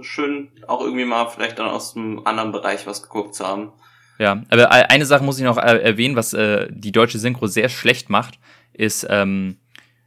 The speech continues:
Speaker 2: es gibt am Ende quasi so eine Art, äh, Song, der performt wird. So, "Oh, ich hab, ich hab hier einen Song geschrieben, den perform ich jetzt mal."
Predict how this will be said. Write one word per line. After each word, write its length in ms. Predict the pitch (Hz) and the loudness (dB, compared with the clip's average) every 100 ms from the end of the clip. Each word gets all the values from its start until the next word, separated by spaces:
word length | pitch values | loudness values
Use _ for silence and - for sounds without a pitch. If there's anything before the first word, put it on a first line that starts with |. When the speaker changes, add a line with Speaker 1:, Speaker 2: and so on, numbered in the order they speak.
| _ - | _ -16
Speaker 2:
es 100 | - | -4
gibt 140 | 127 | 2
am 100 | 123 | 4
Ende 180 | 120 147 | 4 2
quasi 400 | 127 117 120 117 | 2 4 4 4
so 140 | 110 113 | 0 2
eine 260 | 110 104 | 2 2
Art, 360 | 98 101 - - | 2 0 -2 -10
äh, 160 | - | -8
Song, 440 | - - 113 143 156 | -6 2 2 2 0
der 200 | 123 127 | 0 0
performt 600 | 123 - 123 131 139 - | -2 -8 -2 0 -2 -2
wird. 200 | 147 151 | -2 -2
So, 180 | 110 - | -4 2
"Oh, 120 | 113 | 2
ich 120 | 113 | 2
hab, 120 | 113 107 - | -2 -6 -12
ich 300 | 117 - - | -14 -8 -6
hab 80 | 110 | -4
hier 60 | |
einen 60 | 101 | -4
Song 240 | - 127 | 0 0
geschrieben, 440 | 147 - 98 98 123 | 0 -6 -8 -6 -4
den 160 | 98 | -6
perform 280 | - - 123 | -8 -2 -2
ich 60 | 123 | 0
jetzt 200 | 92 - | -4 -2
mal." 240 | 95 117 | -2 -2